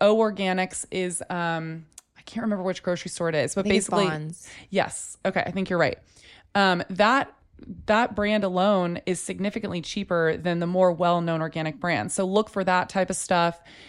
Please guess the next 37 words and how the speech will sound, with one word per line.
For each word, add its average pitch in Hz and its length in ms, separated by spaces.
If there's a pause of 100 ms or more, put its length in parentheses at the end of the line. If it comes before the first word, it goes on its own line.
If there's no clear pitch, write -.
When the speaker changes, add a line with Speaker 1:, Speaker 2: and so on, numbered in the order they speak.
(320)
Speaker 1:
And 233 120
also 269 500
put - 260
an 320 140
emphasis 220 580 (100)
on 185 540 (480)
more 226 680 (140)
highly 226 440
nutritious 202 440
foods 196 260
that 214 100
are 202 40
gonna 180 160
give 180 180
you 180 100
more 180 280
bang 165 320
for 170 100
your 160 120
buck. 156 320
So, 185 180
like, 170 180
for 190 300
example, 175 640 (400)
um, 165 400
organic 185 440
red 180 140
meat. 185 300
Also, 214 340
if 202 160
you 220 80
can't 233 260
afford 190 280
the 185 60
organic 175 380
red 170 180
meat, 175 420